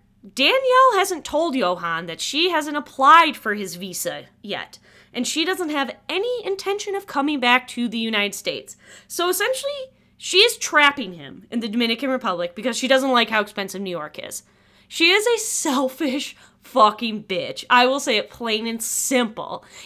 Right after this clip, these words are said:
Even her friends, Lizette and S-, Lizette and Sandra ask, "So does Johan know your plans about this?"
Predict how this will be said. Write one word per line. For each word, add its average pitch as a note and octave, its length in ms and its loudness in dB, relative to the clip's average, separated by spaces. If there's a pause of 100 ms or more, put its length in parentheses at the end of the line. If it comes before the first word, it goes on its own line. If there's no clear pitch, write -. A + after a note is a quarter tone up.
Even G4 340 6
her F#4+ 120 2
friends, A#3+ 600 0
Lizette A#3 320 2
and D4 100 -4
S-, - 200 -8
Lizette A#3 460 2
and D4 120 -4
Sandra B3+ 440 0
ask, F3+ 340 -2
"So G#3 320 0
does G#3 300 -4
Johan B3 600 0
know F#4 120 0
your F#4 160 0
plans G#4 680 -2
about G#4+ 320 0
this?" C5+ 340 -2